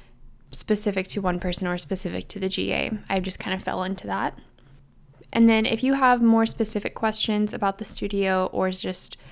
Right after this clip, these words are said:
attending C C M in general, if you want to know more about the audition and application process to go to school, um, I would suggest looking at the website for U C C C M we also have a link to the oboe page in the bio of our Instagram account.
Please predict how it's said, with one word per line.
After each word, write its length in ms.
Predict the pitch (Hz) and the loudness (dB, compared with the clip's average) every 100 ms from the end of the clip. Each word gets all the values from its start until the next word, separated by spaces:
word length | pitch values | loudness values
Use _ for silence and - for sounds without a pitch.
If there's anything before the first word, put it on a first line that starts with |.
| - - - | -20 -20 -8
attending 380 | - - 196 196 | -6 -2 0 0
C 160 | 190 196 | 0 -2
C 160 | - | 0
M 100 | 190 | 0
in 100 | 185 | 0
general, 440 | 190 247 247 247 247 | 2 4 4 4 2
if 200 | 208 - | -2 -4
you 80 | 202 | -2
want 140 | 196 | 0
to 60 | 190 | 0
know 100 | 190 | 0
more 160 | 190 | 0
about 180 | 185 185 | -2 -2
the 60 | - | -2
audition 720 | 190 190 - 196 190 208 196 | -4 -6 -6 -4 -2 -2 -2
and 120 | 185 | 0
application 640 | 185 196 190 185 185 190 | -2 -2 -6 -6 -4 -6
process 540 | 185 185 185 196 190 - | -4 -6 -4 -4 -4 -4
to 120 | 196 | -6
go 220 | 190 190 | -4 -4
to 100 | 190 | -4
school, 600 | - - 185 185 190 202 - - - - - - - | -6 -6 -6 -4 -4 -6 -12 -20 -20 -20 -20 -14 -6
um, 280 | 185 180 180 | -4 -4 -2
I 100 | 202 | 2
would 140 | 202 208 | 2 2
suggest 360 | 202 190 180 | 0 -2 -4
looking 280 | 196 - 190 | -6 -6 -4
at 220 | 185 - | -4 -4
the 100 | 208 | 0
website 560 | 196 196 - 196 196 - | 0 2 0 0 0 -2
for 180 | 202 185 | -2 -2
U 220 | 185 185 | -2 -4
C 260 | - 185 | -4 -4
C 220 | 180 - 185 | -6 -4 -4
C 240 | - 185 | -4 -4
M 340 | 180 175 180 - - - - | -4 -2 -4 -6 -14 -20 -2
we 80 | 226 | 2
also 220 | 208 208 | 4 4
have 160 | 196 196 | 2 2
a 40 | |
link 360 | 185 185 185 - | 2 0 -4 -8
to 180 | - 190 | -6 -4
the 180 | 185 - | -4 -2
oboe 400 | 185 180 180 180 | -2 -2 -2 -4
page 680 | - - 185 180 185 - - - | -4 -6 -4 -2 -2 -4 -6 -10
in 140 | 196 190 | -4 -2
the 80 | |
bio 440 | 185 180 180 190 208 | 0 2 2 0 0
of 200 | 202 190 | -2 0
our 260 | 185 185 | 0 0
Instagram 560 | - 196 - 233 233 233 | -2 -2 -2 -2 0 0
account. 400 | 226 233 233 269 | -2 -4 -4 -4